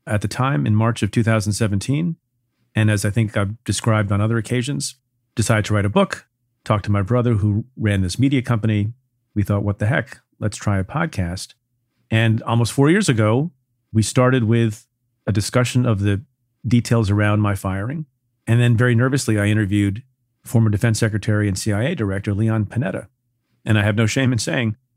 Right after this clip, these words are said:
I was very nervous for that interview. I was very nervous for the launch of the podcast. And I still get nervous when I interview people, which I think is a good thing. And I never would have expected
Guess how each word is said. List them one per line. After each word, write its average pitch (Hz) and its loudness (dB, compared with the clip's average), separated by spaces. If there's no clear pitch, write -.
I 110 0
was 110 2
very 135 0
nervous 160 0
for - -2
that 104 0
interview. 101 0
I - -2
was 104 -2
very 110 0
nervous 110 0
for - -4
the 104 0
launch 107 0
of 95 -8
the 95 -6
podcast. 110 -6
And 123 -2
I 131 2
still 170 -2
get 208 -4
nervous - -8
when 104 0
I 104 0
interview 98 -2
people, 107 -4
which 127 -4
I 110 -2
think 104 -2
is 98 -4
a - -4
good 104 -4
thing. 101 -8
And 113 4
I - 4
never 156 4
would 156 6
have 135 4
expected 117 0